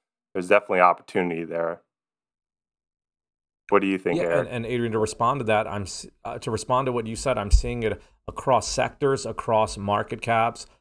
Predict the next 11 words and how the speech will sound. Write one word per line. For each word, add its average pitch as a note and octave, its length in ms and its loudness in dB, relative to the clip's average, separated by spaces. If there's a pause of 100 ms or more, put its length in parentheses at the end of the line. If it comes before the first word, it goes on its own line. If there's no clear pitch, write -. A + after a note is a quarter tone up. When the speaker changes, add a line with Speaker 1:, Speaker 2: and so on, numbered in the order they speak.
(100)
Speaker 2:
across - 440 0
styles A2+ 720 -2
as G2+ 200 -8
well. G#2 260 4
You G#2+ 80 -4
know, G2 100 -6
growth G#2+ 320 -2
versus A2 180 -6
value. G#2+ 500 0
I, G#2 260 -4
I, G2+ 80 -4